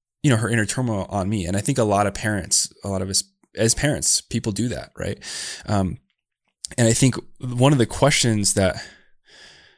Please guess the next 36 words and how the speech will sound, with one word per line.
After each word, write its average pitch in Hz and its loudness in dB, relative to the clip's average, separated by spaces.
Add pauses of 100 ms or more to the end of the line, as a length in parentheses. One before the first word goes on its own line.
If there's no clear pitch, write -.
(160)
kinda 113 0
comes 123 0
off 120 4
of 98 -4
this 98 2
broader 101 2
question 101 0
of 95 -4
what 101 0
was 107 2
it 87 -6
like, 101 0 (640)
uh, 95 -2
to 101 -2
be 95 0
raised 110 4
by 92 2
a 95 2
single 101 0
mother, 104 4
I 98 2
think, 127 0
I 117 0
think 131 0
the 104 0
real 113 6
question 95 0
is, 90 2
like, 85 -6 (560)
how 113 4
as 98 2
single 101 2
parents - 0
can 113 -4
we 104 -4
improve, - -2